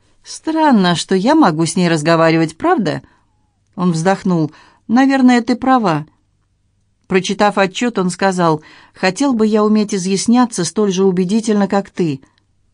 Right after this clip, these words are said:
«Зачем нам уметь делать одно и то же? Я буду рада, если ты будешь делать все остальное».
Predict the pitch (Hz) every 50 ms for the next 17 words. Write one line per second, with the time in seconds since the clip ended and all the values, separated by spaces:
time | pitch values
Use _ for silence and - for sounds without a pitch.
0 | _ _ _ _ _ - 208 240 262 247 - 233 208 180 165 160 160 165 160 165
1 | 160 160 156 147 156 160 156 156 151 - 160 151 147 160 160 156 147 151 160 156
2 | 151 139 147 143 - - - - - - _ - 160 202 262 320 311 311 294 269
3 | 277 247 220 220 254 262 247 226 202 185 - 190 175 165 196 185 190 208 180 190
4 | 185 170 156 175 208 226 240 226 - - 214 214 220 220 220 - 262 262 247 269
5 | 311 311 247 160 139 131